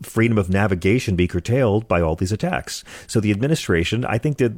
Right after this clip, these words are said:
<sighs> I hope what was the smart thing, they focused on building a coalition of different countries, a multinational naval task force called Operation Prosperity Guardian, which is, sounds very capitalistic.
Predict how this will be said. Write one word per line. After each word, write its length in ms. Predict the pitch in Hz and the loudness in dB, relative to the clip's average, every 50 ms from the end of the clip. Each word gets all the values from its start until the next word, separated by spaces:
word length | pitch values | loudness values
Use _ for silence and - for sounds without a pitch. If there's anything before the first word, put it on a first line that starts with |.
| - _ - - | -10 _ -10 -8
<sighs> 320 | 90 92 - - - - | -8 -8 -8 -8 -10 -10
I 160 | - 95 90 | -10 -10 -10
hope 360 | - - - 127 170 180 - | -10 -2 0 2 2 2 0
what 100 | 120 101 | -2 -2
was 120 | - 107 - | 0 0 0
the 80 | 110 | 0
smart 380 | 104 - - 101 90 90 87 - | 0 0 0 0 0 0 0 0
thing, 220 | - - 95 123 | -2 -2 0 0
they 100 | 127 104 | 0 -2
focused 360 | 92 - 113 117 - 117 - 117 | 0 2 0 0 0 0 0 0
on 140 | 110 107 | 0 0
building 480 | 92 101 98 98 98 104 101 101 101 104 - - | 2 2 0 2 2 2 2 2 0 -2 -6 -6
a 320 | 101 95 87 82 80 71 - | -6 -4 -4 -6 -8 -10 -12
coalition 520 | - - 123 135 139 120 113 107 - 104 85 | -4 -2 0 2 2 2 2 2 0 -2 -2
of 80 | 76 | 0
different 260 | - 104 - - - | -2 -2 -2 -2 -4
countries, 460 | - 98 90 85 - 90 85 85 82 90 | -2 -2 -2 -2 0 0 0 0 0 -2
a 60 | 78 | -4
multinational 840 | 80 82 85 92 113 110 117 110 104 98 95 95 - - 92 87 85 | -2 0 0 0 0 0 0 0 2 2 0 0 -2 -2 -4 -2 0
naval 220 | 82 82 73 73 | -2 -2 -2 -4
task 360 | - - - 107 98 101 - - | -8 -4 -2 -2 -2 -2 -4 -6
force 320 | - 76 71 73 - - - - - - - - - - - | -4 -4 -4 -4 -6 -8 -12 -18 -20 -20 -20 -20 -20 -20 -6
called 220 | - - 80 82 - - | -2 -2 -2 -2 -2 -2
Operation 520 | 87 104 - - 110 98 95 - - 90 87 | -2 -2 0 2 2 2 2 2 -2 -4 -6
Prosperity 800 | - - 101 85 - - - - 107 104 101 92 92 87 82 - 90 | -2 -2 -2 -2 -2 -4 -2 0 2 2 2 2 2 0 -2 -4 -4
Guardian, 580 | 87 - 95 113 120 104 78 69 65 76 95 - - _ _ _ _ _ _ _ _ _ | 0 2 2 2 2 0 -2 -4 -6 -8 -8 -10 -12 _ _ _ _ _ _ _ _ _
which 200 | - 82 85 - | -8 -8 -8 -8
is, 120 | - - - _ _ | -12 -16 -18 _ _
sounds 260 | - - 95 87 78 | -6 -4 -4 -4 -2
very 160 | 80 78 73 | -4 -4 -6
capitalistic. 720 | - - - 73 - 78 76 80 87 85 - - 69 - | -4 -6 -8 -8 -6 -6 -4 -4 -4 -4 -4 -6 -6 -6